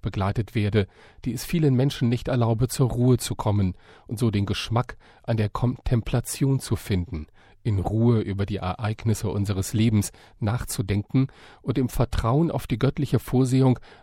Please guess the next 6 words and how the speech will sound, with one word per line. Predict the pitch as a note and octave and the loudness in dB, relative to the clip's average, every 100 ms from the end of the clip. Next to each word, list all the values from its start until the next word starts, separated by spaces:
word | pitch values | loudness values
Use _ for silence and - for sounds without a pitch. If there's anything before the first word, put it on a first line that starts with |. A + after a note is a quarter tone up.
| - | -2
einen | B2 A2+ | 0 0
fruchtbaren | - - D3 - - B2 B2 C3 B2+ | -2 -2 -2 -4 -4 -2 0 0 0
geistlichen | A2 G#2+ - - A2+ A#2 A2 - - | 0 -2 -2 -4 0 0 0 -6 -20
Erkenntnisprozess | - B2 - C#3+ - G#2 F#2+ - - G2 - G#2 - - | -8 -8 -2 -2 -2 -4 -4 -4 -4 -4 -4 -6 -6 -10
zu | - A#2 | -4 -4
durchlaufen. | F#2+ E2+ - E2 E2+ - D2+ | -2 -4 -2 -2 -4 -6 -10